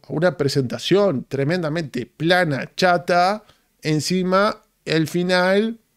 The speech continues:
se van con esta película que en competencia, en comparación con lo que están haciendo otros estudios, no, no, como Warner Brothers, que estrenó The Flash dos meses antes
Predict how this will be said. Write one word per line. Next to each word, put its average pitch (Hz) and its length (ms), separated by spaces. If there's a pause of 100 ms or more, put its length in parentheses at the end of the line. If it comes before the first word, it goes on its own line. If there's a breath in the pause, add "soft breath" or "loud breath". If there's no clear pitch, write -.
(180)
se - 220
van 165 240
con 160 120
esta 156 220
película 147 720 (160)
que 131 640 (480)
en 151 180
competencia, 151 760
en 135 40
comparación 139 600
con 151 100
lo 139 60
que 139 60
están 143 140
haciendo 160 460 (320 soft breath)
otros 156 260
estudios, 170 640 (200)
no, 151 120
no, 175 160
como 131 180
Warner 165 280
Brothers, 170 360
que - 80
estrenó 151 360
The 160 80
Flash 165 380
dos 160 260
meses 165 420
antes 165 540